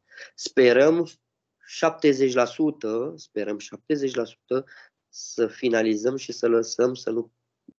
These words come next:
pierdem pe cineva din ochi sau, uh, mă rog, hărțile deja sunt făcute, uh, colaboratorii noștri sunt D H L-ul care,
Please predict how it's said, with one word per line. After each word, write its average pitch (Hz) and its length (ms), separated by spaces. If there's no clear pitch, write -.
pierdem 113 400
pe - 80
cineva 104 360
din 101 180
ochi 123 240
sau, 107 320
uh, 104 580
mă 104 100
rog, 104 380
hărțile 110 380
deja 107 240
sunt 101 200
făcute, 151 680
uh, 101 240
colaboratorii 113 840
noștri 110 520
sunt 107 280
D 107 40
H 107 360
L-ul 113 320
care, 101 680